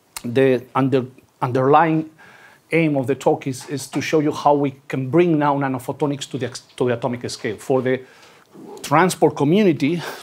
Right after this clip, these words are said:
to do things at the atomic scale is trivial since, uh, thirty years ago, right? You have your electron current, which is localized within angstroms, and you have your resolution.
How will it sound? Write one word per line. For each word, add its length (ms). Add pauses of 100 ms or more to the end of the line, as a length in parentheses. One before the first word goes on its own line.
to 120
do 120
things 320
at 160
the 160
atomic 460
scale 360
is 140
trivial 500
since, 540
uh, 220
thirty 340
years 260
ago, 240
right? 260 (100)
You 100
have 200
your 140
electron 560
current, 400 (400)
which 180
is 140
localized 440
within 220
angstroms, 540
and 160 (420)
you 100
have 180
your 100
resolution. 560